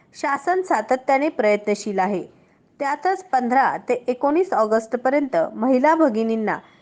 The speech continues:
या योजनेचा लाभ थेट बँक खात्यात देण्यासाठी सर्व स्तरावर काम सुरू आहे. आता नव्या शासन निर्णयानुसार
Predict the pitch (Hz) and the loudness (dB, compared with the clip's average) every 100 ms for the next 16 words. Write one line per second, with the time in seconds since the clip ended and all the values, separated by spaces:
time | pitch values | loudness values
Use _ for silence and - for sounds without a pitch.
0 | _ 240 277 339 320 226 240 233 240 226 | _ -4 -2 0 2 2 0 2 2 4
1 | 220 185 - _ - 294 240 196 247 294 | 2 0 -4 _ -2 -2 0 0 0 0
2 | - 269 240 233 214 208 214 240 254 190 | 0 0 2 2 2 2 2 2 0 -2
3 | - _ _ - 302 277 302 403 - 262 | -8 _ _ -8 -4 -2 0 -2 -2 0
4 | 233 247 - 240 214 214 220 202 190 208 | 2 2 0 2 2 0 -2 0 2 0
5 | 170 - _ _ _ - 254 330 320 269 | -2 -8 _ _ _ -10 -6 -2 2 4
6 | 277 370 370 277 294 269 233 214 226 226 | 4 2 2 0 2 2 2 2 2 2
7 | 277 254 170 | 0 2 0